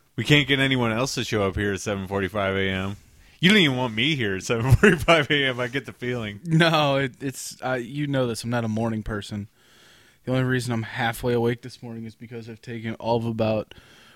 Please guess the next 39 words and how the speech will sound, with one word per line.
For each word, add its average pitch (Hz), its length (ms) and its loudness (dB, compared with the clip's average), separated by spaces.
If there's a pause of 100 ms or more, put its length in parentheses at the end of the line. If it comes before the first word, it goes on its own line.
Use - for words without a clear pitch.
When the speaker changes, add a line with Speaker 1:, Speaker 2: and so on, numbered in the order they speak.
Speaker 2:
four 120 400 -2
swigs 117 480 -2
of 104 100 -2
a 101 60 -6
fucking 110 480 -4
soda. 104 640 -2
Speaker 1:
Yeah. 113 340 0 (840)
Speaker 2:
I 156 100 0
can't 240 300 0
do 269 160 0
coffee, 185 460 2
man. 185 340 2
I've 220 120 -2
told 233 320 -2
you 202 80 0
this 170 220 0
before. 127 580 -2 (580)
Soda 214 520 4
makes, 156 320 -2
I'm 196 160 4
fucking 185 340 2
jittery 175 380 4
from 170 180 -4
just 175 220 -4
that 202 220 2
right 131 200 0
now. 123 160 0
Speaker 1:
Yeah. 107 320 4 (720)
I 117 80 0
Speaker 2:
Dude. 120 100 6
Speaker 1:
like, 156 460 4
I 127 60 -2
like 139 240 4
the 156 80 -2
way 151 160 4
coffee 120 400 2
makes 110 280 -4
me 110 100 -6
feel. 120 520 0